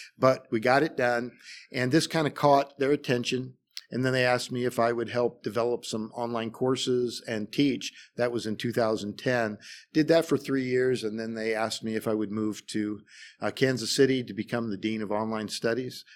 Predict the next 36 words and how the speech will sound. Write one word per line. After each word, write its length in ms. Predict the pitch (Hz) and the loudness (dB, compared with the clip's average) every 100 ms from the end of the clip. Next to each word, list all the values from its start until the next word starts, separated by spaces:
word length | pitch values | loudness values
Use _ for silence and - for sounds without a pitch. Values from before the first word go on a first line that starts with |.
| - | 0
Well, 120 | 117 | 2
they 160 | 113 110 | 4 4
asked 240 | 104 - | 2 -2
me 60 | 107 | -6
to 80 | 92 | -4
direct 360 | 98 110 107 | 0 0 0
the 80 | - | -4
program, 420 | - 101 101 101 | -4 -2 -2 -2
then 140 | 98 110 | -2 -2
I 80 | |
became 400 | 101 90 120 113 | -2 -4 -4 -2
the 80 | 98 | -4
Dean 320 | 92 98 101 - - - - - | -6 -8 -10 -14 -16 -16 -12 -2
later. 360 | 117 107 104 - - _ - | 0 2 0 -6 -20 _ -4
But 340 | 110 107 - | 0 0 -2
so 280 | - 131 113 | -4 0 2
I 200 | 117 120 | 4 2
was, 380 | 120 117 - - | 4 0 -2 -6
I 100 | 135 | -4
did 280 | 117 131 123 | 2 4 4
that 360 | 117 120 123 - | 6 4 4 -2
for 520 | - 117 110 107 - _ _ - 135 | -6 0 0 0 -4 _ _ -20 -14
just, 840 | - 123 135 143 143 139 117 - - _ _ | -4 0 2 4 4 4 0 -8 -12 _ _
just 240 | - 160 - | -4 -2 0
shy 240 | 156 143 | 2 2
of 120 | 135 | 2
eight 200 | 123 123 | 2 0
years. 640 | - 131 113 90 - - - _ _ - _ - | 0 0 -2 -4 -12 -14 -16 _ _ -20 _ -10
Um, 580 | 113 104 104 101 98 - _ - - _ - | -6 -2 -2 -4 -8 -14 _ -20 -20 _ -10
was 260 | 135 113 92 | -2 -2 -2
the 100 | 104 | -2
Dean 260 | 117 113 | 0 0
of 80 | 110 | 2
Online 360 | 104 113 110 104 | 2 0 0 -4
Studies 500 | - 110 110 107 | -2 0 2 0
and 100 | 104 | -4